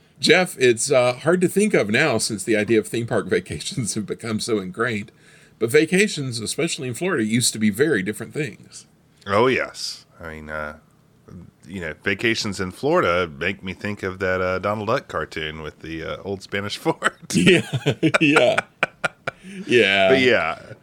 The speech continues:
Speaker 1: Uh,
Speaker 2: I
Speaker 1: and
Speaker 2: mean,
Speaker 1: the Fountain of Youth and, uh, Cypress Gardens and
Speaker 2: Cypress
Speaker 1: uh,
Speaker 2: Gardens,
Speaker 1: Central
Speaker 2: that's
Speaker 1: Florida,
Speaker 2: right.
Speaker 1: nobody really went to. It was all about,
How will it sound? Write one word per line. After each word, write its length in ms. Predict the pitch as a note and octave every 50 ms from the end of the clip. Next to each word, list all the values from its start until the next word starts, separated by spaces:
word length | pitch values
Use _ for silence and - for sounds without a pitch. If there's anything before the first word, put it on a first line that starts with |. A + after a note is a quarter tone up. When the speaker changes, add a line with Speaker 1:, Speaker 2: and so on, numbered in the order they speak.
| _ _
Speaker 1:
Uh, 320 | G#2 A2 G#2 G2+ G#2 G2+ -
Speaker 2:
I 100 | G2 G2
Speaker 1:
and 80 | B2
Speaker 2:
mean, 100 | G#2 G2+
Speaker 1:
the 60 | G2 G2
Fountain 280 | - A#2+ A#2 A2 A#2+
of 60 | A2
Youth 380 | G#2 G#2 G#2 G#2+ A2 A2 - -
and, 340 | F#2+ F#2+ G2 G2+ G2+ G2+ F#2+
uh, 560 | - E2 F2+ F#2 F#2+ F#2 F#2 F#2 E2 B1+ -
Cypress 480 | - - - F#2+ F#2+ - - A2+ F#2+ -
Gardens 720 | - - F2+ F#2+ G2 G2+ G2 G#2 A2 A2+ A2 A2 G#2+ G#2+
and 480 | F#2 F2+ F#2 F#2 F#2+ F#2+ G2 G2 F#2 F#2
Speaker 2:
Cypress 560 | - - - D#2 D#2+ F2+ F2+ - G#2+ - -
Speaker 1:
uh, 40 | -
Speaker 2:
Gardens, 440 | G2 G2 A2+ C#3 E3 E3 C3+ G2+
Speaker 1:
Central 300 | F#2 B2+ E3 F3+ - F#3
Speaker 2:
that's 120 | A#2+ - -
Speaker 1:
Florida, 280 | - F#2 F2+ F2+ G2
Speaker 2:
right. 100 | G2+ G2
Speaker 1:
nobody 320 | G2 B2 D#3+ - F#2 - A1
really 260 | A#1+ A#1+ A#1+ D#2 E2
went 240 | C#2+ C#2 D2 - _
to. 240 | - - E2 D2 E2+
It 80 | E2 -
was 200 | - F2+ F#2 F#2+
all 220 | F2+ F#2 F#2+ F#2
about, 420 | F#2 F2+ F#2+ F#2 F#2+ F2+ E2+ -